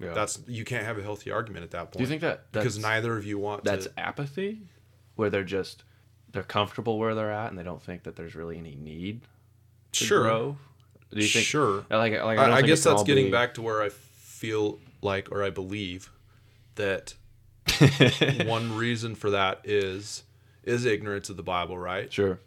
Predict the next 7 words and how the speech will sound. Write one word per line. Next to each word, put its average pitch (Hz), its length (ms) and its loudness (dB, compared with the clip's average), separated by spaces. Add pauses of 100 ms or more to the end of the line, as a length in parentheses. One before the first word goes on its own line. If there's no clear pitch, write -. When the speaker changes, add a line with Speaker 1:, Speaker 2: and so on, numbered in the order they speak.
(160)
Speaker 2:
But 127 320 2 (240)
why 110 580 0
is 117 260 0
that 104 280 0
ignorance 98 540 -6 (140)
in 98 140 -8
existence? 92 840 -12